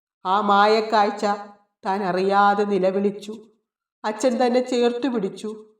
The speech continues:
അമ്മ തൻ്റെ മു-, മുടിയിഴകളിൽ തലോടിക്കൊണ്ട് പറഞ്ഞു, "ഒന്നുമില്ല മോളെ, രണ്ട് ദിവസത്തെ ദീനം മാത്രമേ അമ്മയ്ക്കുള്ളൂ." പേടിക്കാനൊന്നുമില്ല എന്ന ഡോക്ടറുടെ വിലയിരുത്തലിൻ്റെ ആശ്വാസവുമായി ഞങ്ങൾ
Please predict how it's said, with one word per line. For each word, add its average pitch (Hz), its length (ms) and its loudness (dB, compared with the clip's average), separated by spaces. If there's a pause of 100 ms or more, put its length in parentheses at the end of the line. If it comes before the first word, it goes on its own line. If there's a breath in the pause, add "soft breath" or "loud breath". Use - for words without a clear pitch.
(200)
അമ്മ 190 220 -8
തൻ്റെ 190 480 -4 (140)
മു-, 196 160 -2
മുടിയിഴകളിൽ 190 880 2
തലോടിക്കൊണ്ട് 202 680 -2
പറഞ്ഞു, 185 460 -4 (360)
"ഒന്നുമില്ല 202 480 0
മോളെ, 185 640 0 (540)
രണ്ട് 170 260 -4
ദിവസത്തെ 180 460 -2
ദീനം 196 400 0
മാത്രമേ 196 460 2
അമ്മയ്ക്കുള്ളൂ." 196 640 0 (1600)
പേടിക്കാനൊന്നുമില്ല 240 1000 0
എന്ന 196 320 2
ഡോക്ടറുടെ 190 560 0
വിലയിരുത്തലിൻ്റെ 190 760 0
ആശ്വാസവുമായി 180 1160 -2 (360)
ഞങ്ങൾ 165 440 -6